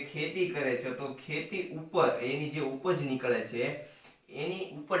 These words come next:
ટેક્સ લેવામાં આવતો. તો ત્યારબાદ કોઈ વેપારીઓ છે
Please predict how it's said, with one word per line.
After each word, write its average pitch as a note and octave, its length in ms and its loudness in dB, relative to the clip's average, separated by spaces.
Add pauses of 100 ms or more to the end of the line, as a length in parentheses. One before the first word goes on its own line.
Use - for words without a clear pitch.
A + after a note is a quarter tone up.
ટેક્સ D3 300 4
લેવામાં A#2+ 400 4
આવતો. A2+ 240 0 (160)
તો C#3 80 0 (200)
ત્યારબાદ C3+ 540 6 (220)
કોઈ D#3 280 -2 (280)
વેપારીઓ C3 680 4 (200)
છે A#2 180 0